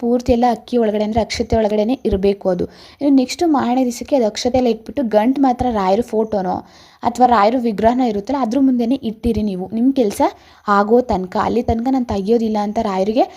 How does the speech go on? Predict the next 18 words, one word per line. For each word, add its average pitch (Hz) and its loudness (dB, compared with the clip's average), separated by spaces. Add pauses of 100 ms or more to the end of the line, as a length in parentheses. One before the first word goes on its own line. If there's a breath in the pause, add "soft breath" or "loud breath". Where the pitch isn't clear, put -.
(260 loud breath)
ಸ್ಪಷ್ಟವಾಗಿ 226 0 (100)
ಹೇಳ್ಬಿಟ್ಟು 202 -4
ನೀವು 311 2
ರಾಯರ 220 2 (140)
ಮುಂದೆನೇ 214 -2 (100)
ಇಡ್ಬೇಕು. 190 0 (400 loud breath)
ಇನ್ನು 294 4 (200)
ಆವಾಗ್ಲೇ 262 4
ಹೇಳೋ 262 2
ರೀತಿ 254 -2
ಇವಾಗ 240 0 (100)
ಒಂದು 240 -4
ಫೋಟೋ 262 2 (100)
ಇರುತ್ತೆ 247 -4
ಅಷ್ಟೇ 262 -2
ದೊಡ್ಡ 208 -2 (100)
ಫೋಟೋ, 233 0
ಅದನ್ನ 220 -2